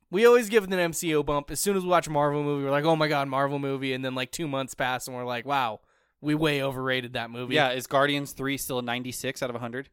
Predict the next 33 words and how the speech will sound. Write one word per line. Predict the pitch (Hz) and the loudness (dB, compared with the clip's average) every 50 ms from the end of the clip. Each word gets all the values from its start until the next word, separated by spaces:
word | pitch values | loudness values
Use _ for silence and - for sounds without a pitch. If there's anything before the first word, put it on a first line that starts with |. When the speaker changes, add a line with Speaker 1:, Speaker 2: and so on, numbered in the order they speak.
| - | -8
Speaker 1:
Um, | - 143 147 151 147 147 147 147 147 147 147 147 147 147 147 147 147 147 147 147 147 147 147 147 143 147 151 - _ _ _ _ _ _ _ _ - - - - - - - - - _ - - - - _ _ - - _ _ _ _ _ _ _ _ _ _ _ _ _ _ _ _ _ _ _ _ _ _ _ _ _ _ _ _ _ _ _ _ _ _ _ _ _ - - - - | -6 -4 -2 -2 -2 -2 -2 -2 -2 -2 -2 -2 -2 -2 -2 -2 -2 -4 -4 -6 -8 -12 -12 -12 -14 -14 -16 -18 _ _ _ _ _ _ _ _ -12 -12 -12 -12 -10 -12 -12 -12 -12 _ -20 -20 -20 -20 _ _ -20 -20 _ _ _ _ _ _ _ _ _ _ _ _ _ _ _ _ _ _ _ _ _ _ _ _ _ _ _ _ _ _ _ _ _ _ _ _ _ -20 -20 -10 -4
maybe | 294 330 175 | -2 -2 0
ninety-four. | 170 165 147 139 123 - - 123 131 156 - - 427 440 - - - - - 466 - - | 0 -2 -4 -6 -8 -8 -6 -4 -4 -4 -6 -10 -12 -14 -12 -14 -14 -6 -4 -4 0 2
I | - 254 | 4 6
think | 294 330 330 | 8 8 8
I | 277 | 6
said | - - 349 311 | 8 8 8 8
afterwards | 311 359 440 - 302 247 202 175 160 156 | 8 6 4 4 4 6 6 6 4 4
that | 175 | 2
I | 165 165 | 4 4
would | 175 170 | 2 2
drop | 156 185 170 165 165 | 4 4 4 4 2
it | 180 | 2
down, | 185 180 180 | 0 2 2
maybe | 202 233 247 269 | 2 2 2 2
one | 269 247 233 220 | 2 4 4 4
or | 202 180 | 4 2
two, | - 180 175 220 226 | 2 2 2 2 2
but | 190 202 180 160 - - _ _ _ _ _ _ _ _ _ _ _ _ _ _ _ _ _ _ _ - 277 302 294 | 2 2 2 2 2 -4 _ _ _ _ _ _ _ _ _ _ _ _ _ _ _ _ _ _ _ -14 -14 -10 -2
I | 160 175 | -2 2
watched | 185 202 202 214 214 - - | 2 4 4 2 2 0 -2
it | 254 247 | -2 -2
again. | 220 190 202 214 220 | -2 -2 -2 -2 0
I | 220 | -2
still | 214 - 233 220 220 | 0 2 4 4 6
loved | 226 240 233 202 | 6 4 2 2
it | 208 175 | -2 -4
again. | 156 139 110 101 - _ _ _ _ _ _ _ _ _ 240 156 - _ _ _ _ _ _ _ _ _ _ | -4 -6 -10 -12 -14 _ _ _ _ _ _ _ _ _ -20 -20 -20 _ _ _ _ _ _ _ _ _ _
Speaker 2:
You've | 160 165 - | -12 -8 -6
seen | - 254 285 | -4 -4 -2
it | 269 | 0
already | 247 220 202 202 226 269 254 | 2 2 2 0 0 -2 -4
again? | 214 180 202 254 | -4 -4 -6 -6